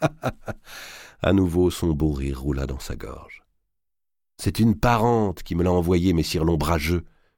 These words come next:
puisque vous voulez tout savoir, » reprit-elle. « Et Blanche a reçu la même, et Jeanne aussi. Si c'était un présent d'amour, songerais-je à te l'offrir ? C'en est un à présent pour toi. »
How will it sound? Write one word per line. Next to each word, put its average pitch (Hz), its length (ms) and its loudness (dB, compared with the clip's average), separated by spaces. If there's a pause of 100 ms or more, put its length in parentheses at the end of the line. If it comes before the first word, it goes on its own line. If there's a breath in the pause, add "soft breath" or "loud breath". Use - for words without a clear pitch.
(120)
puisque 71 240 -8
vous 67 160 -6
voulez 76 180 2
tout 76 120 -8
savoir, » 76 800 -2
reprit-elle. « - 720 -12 (540)
Et 101 80 2
Blanche 131 340 2
a 160 60 0
reçu 143 240 0
la 175 80 2
même, 80 420 0 (120)
et 98 100 2
Jeanne 95 340 -2
aussi. - 400 -14 (600)
Si - 100 -4
c'était 160 320 0
un 139 60 2
présent 95 340 0
d'amour, 85 500 2
songerais-je 78 720 0 (140)
à 82 80 -6
te - 120 -8
l'offrir ? 190 840 -4 (720)
C'en 87 220 0
est 165 200 -2
un 147 100 2
à - 100 -2
présent 71 400 -4
pour - 260 -8
toi. » 101 260 -6